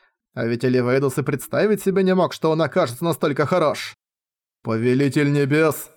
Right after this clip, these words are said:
Небесное разрушение!" Голос Оливейдуса прозвучал устрашающе глухо. Одна его репутация могла наводить ужас, однако он стал всего лишь шаг за шагом приближаться к небесному мастеру копья,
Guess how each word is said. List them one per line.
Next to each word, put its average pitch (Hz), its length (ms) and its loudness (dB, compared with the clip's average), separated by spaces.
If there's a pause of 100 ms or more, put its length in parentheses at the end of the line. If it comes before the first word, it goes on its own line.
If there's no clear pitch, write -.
(340)
Небесное 151 800 0
разрушение!" 151 880 0 (720)
Голос 127 420 -2
Оливейдуса 127 600 -2
прозвучал 127 560 -2
устрашающе 143 680 -2
глухо. 139 560 -2 (760)
Одна 127 340 -2
его 147 180 2
репутация 151 640 0
могла 147 260 2
наводить 135 420 0
ужас, 120 420 -2 (220)
однако 165 380 -4
он 226 160 0
стал 165 240 -2
всего 135 260 -2
лишь 127 160 -2
шаг 135 220 -4
за 120 140 -4
шагом 139 320 -2
приближаться 135 540 -2
к - 60 -10
небесному 131 480 -2
мастеру 127 360 -4
копья, 123 460 -2